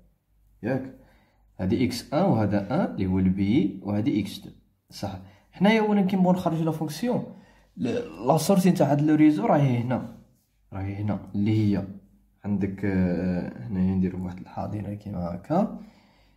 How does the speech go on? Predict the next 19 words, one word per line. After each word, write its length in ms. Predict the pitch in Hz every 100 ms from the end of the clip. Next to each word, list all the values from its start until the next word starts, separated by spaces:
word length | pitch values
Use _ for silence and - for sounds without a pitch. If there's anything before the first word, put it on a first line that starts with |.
| _
هنايا 340 | 113 110 117 117
أولا 240 | 110 110
واش 200 | 113 107
عندنا؟ 400 | 90 104 147 196 - - _ _ _ _ _
آه، 600 | 104 95 98 98 98 98 - _ _
عندنا، 480 | - 95 95 95 - - -
آه، 560 | - - - - - - - _ _ -
اللي 120 | 104
هي 220 | 104 110 - - _ _ _ _ _ _ _ 113
إيكغيك 380 | 104 101 101
واش 200 | 101 95
تساوي 640 | - 95 - 101 101 156 202 - _ 117
ناقص 400 | 110 107 - -
صفر 140 | 104
فاصل 320 | - 104 -
خمسة 560 | - - 92 - 143 - - - _ _ _ _ _ _ _ -
زائد 600 | 107 110 104 - - - _ _ -
إكس 440 | 113 104 - - 120
أن 380 | 147 196 -